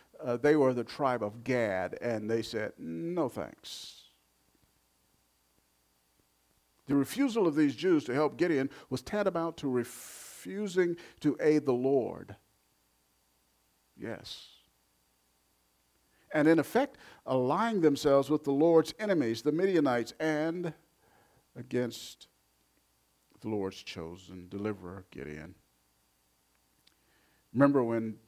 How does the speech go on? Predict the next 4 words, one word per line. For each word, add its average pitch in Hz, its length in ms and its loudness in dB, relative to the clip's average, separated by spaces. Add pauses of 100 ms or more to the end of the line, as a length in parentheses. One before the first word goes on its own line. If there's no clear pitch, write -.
(140)
Deborah 127 360 0
and 98 220 -12 (160)
Barak, 113 480 -8 (1800)
uh, 101 160 -16